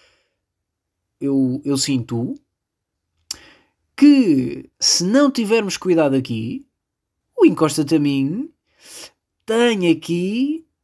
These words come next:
olhem, eh, eu diria que tem aqui todo o potencial para ser o, o Grândola Vila Morena, eh, daquelas pessoas que insistem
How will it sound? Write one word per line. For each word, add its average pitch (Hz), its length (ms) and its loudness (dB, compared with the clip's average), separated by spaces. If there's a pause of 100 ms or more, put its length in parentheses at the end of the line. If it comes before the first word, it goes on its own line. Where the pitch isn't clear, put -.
(600)
olhem, 165 520 -4 (200)
eh, - 480 -20 (280)
eu 139 200 0
diria 139 200 2
que 151 60 -12
tem 170 160 -4
aqui 165 120 -10
todo 180 300 -2
o 151 40 -2
potencial 151 600 -4
para 180 240 -6
ser 190 240 -2
o, 208 200 -6 (500)
o 135 180 -2
Grândola 175 400 2
Vila 160 240 2
Morena, 196 600 -2 (560)
eh, - 360 -14
daquelas 165 500 2
pessoas 185 580 -2 (360)
que 185 100 -8
insistem 208 800 -4